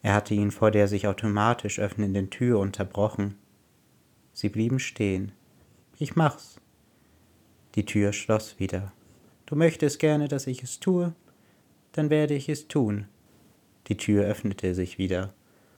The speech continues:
Dem Echo dieser geschwollenen Ernsthaftigkeit nicht trauend, ging sie schweigend, wahrscheinlich aus Angst zu stolpern,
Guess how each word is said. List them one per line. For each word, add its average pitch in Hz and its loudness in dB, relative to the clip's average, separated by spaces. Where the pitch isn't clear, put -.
Dem 95 0
Echo 101 -2
dieser 95 -4
geschwollenen 101 2
Ernsthaftigkeit 101 -2
nicht - -8
trauend, 107 -4
ging 107 -2
sie 101 -4
schweigend, 107 -2
wahrscheinlich 143 -2
aus 123 -4
Angst 131 0
zu 113 -4
stolpern, 104 0